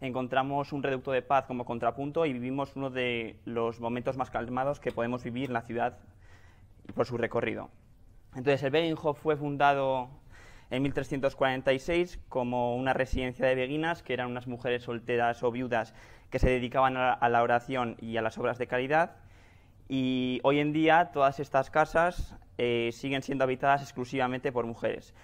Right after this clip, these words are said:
Se considera todavía un lugar casi sagrado, de mucho silencio y respeto, y este hermoso, eh, patio del Berenhof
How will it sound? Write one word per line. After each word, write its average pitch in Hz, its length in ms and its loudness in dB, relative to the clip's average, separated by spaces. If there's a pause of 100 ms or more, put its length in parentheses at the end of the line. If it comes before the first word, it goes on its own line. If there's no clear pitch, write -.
(140)
Se 139 160 -2
considera 131 500 0
todavía 131 400 -2
un 131 80 -4
lugar 127 420 0
casi 151 240 -8
sagrado, 151 600 2 (520)
de 135 140 2
mucho 143 200 2
silencio 135 340 -4
y - 20 0
respeto, 151 560 0
y 127 140 0
este 131 180 0
hermoso, 139 400 -4 (180)
eh, 131 240 2
patio 139 300 2
del 135 100 2
Berenhof 160 520 2